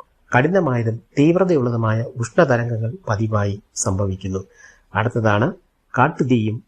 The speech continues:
വരൾച്ചയും. അന്തരീക്ഷ താപനില വർദ്ധിക്കുമ്പോൾ നീണ്ടു നിൽക്കുന്ന വരൾച്ചയും കാട്ടുതീയും ഉണ്ടാകാനുള്ള സാധ്യതയും വർദ്ധിക്കുന്നു. അടുത്തതാണ് ചുഴലിക്കാറ്റുകളും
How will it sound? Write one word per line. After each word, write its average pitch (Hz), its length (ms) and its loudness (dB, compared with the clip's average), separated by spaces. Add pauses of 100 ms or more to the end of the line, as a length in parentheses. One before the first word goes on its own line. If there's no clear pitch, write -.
(260)
വരൾച്ചയും. 101 520 0 (480)
അന്തരീക്ഷ 110 420 0
താപനില 110 460 -2 (320)
വർദ്ധിക്കുമ്പോൾ 120 580 0 (220)
നീണ്ടു 180 260 4
നിൽക്കുന്ന 127 420 -2 (120)
വരൾച്ചയും 117 580 0 (140)
കാട്ടുതീയും 113 640 0 (140)
ഉണ്ടാകാനുള്ള 110 560 0
സാധ്യതയും 101 600 -4 (220)
വർദ്ധിക്കുന്നു. 92 540 -8 (540)
അടുത്തതാണ് 104 580 0 (580)
ചുഴലിക്കാറ്റുകളും 127 880 2